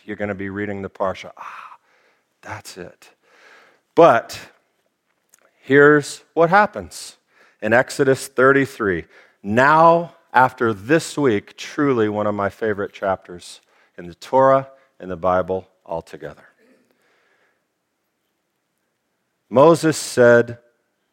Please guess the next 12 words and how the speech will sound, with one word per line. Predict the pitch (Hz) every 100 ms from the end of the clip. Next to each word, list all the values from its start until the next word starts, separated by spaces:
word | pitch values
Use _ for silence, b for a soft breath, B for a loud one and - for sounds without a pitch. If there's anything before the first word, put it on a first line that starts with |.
| _ _ -
to | - 101
Hashem, | 85 90 - 73 71 _ _ _ _ _ _ _ _ _ _ _ _
See, | - - 202 226 214 - _ _ _ b b b b b
you | - 240
say | 247 - 254 262 262
to |
me, | 190 165 170
'Take | 175 - - 247 254 262
this | 233 -
people | - 214 214 202
onward.' | 160 160 156 123 107 101 - _ _ _ _ _ _ _ _ _ _ _ _ _ _ _ 90 80 _ _
But | 190 147 110 - -